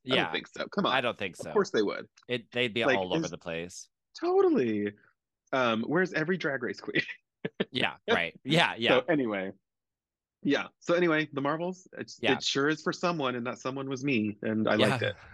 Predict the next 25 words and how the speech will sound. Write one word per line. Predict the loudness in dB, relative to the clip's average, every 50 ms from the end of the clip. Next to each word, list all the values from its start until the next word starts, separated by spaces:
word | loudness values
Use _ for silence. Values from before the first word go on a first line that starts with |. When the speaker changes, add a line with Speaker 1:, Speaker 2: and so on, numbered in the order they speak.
| -16 -16 -16 -18 _ _ -20 _ _ 2
Speaker 1:
So, | 2 4 6 4 4 4
um, | 4 2 4 4 2 2 0 -4 -6 -10 _ _
I | -2 0
also | 0 0 0 -2 -4
saw | -4 0 0 0 0
a | 0
funny | -2 -2 -2 -2 -2
movie | -2 -2 -4 -6 -8 -8 -10 -10 -12 -14 _ _ _ -8 -2
that | 2 2 4 2 2 -2 -6 _ _ _ _ _ _ _ _ _ -4
I | -4
really | 0 2 2 2 2 2
liked, | 0 0 0 0 0 -2 -6 -8 -6
and | -4 -4
it's, | -4 -4 -8 -14 _ -10
I | -10
think | -6 -2 0 0 0
it's | 0 2
on | 0 0 0 -2
Hulu. | -2 -2 -2 0 0 -2 -2 -4 -6 -8 -8
It's | -10 -10 -10
called | -6 -4 -4 -4 -4 -4
Quiz | -2 0 0 0 2 0
Lady. | 0 2 2 2 2 0 0 -4 -8 _ _ _ _ _ _ _ _ _ _
Speaker 2:
Okay. | -2 -2 -2 -4 -6 -6 -8 _ _ _ _ _ 0
Speaker 1:
Um, | 2 2 4 4 4 2 0 -2 -4